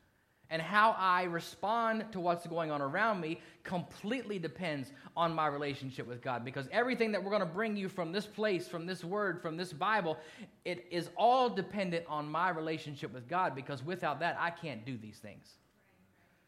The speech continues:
Without that, without Him living inside of me, there is no fruit of the Spirit, because it doesn't exist.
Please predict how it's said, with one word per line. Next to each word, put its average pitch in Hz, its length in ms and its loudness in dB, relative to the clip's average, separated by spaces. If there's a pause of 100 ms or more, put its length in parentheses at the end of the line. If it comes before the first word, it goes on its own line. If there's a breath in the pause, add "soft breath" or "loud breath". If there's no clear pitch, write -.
(600 soft breath)
Without 214 420 4
that, 185 300 2
without 226 340 6
Him 208 340 4
living 214 260 2
inside 190 340 2
of 190 60 0
me, 190 100 0
there 196 200 4
is 208 220 2
no 180 180 -2
fruit 170 220 -4
of 131 80 -6
the 131 60 -8
Spirit, 131 420 -6
because 147 300 -4
it - 80 -10
doesn't 127 240 -4
exist. 113 540 -10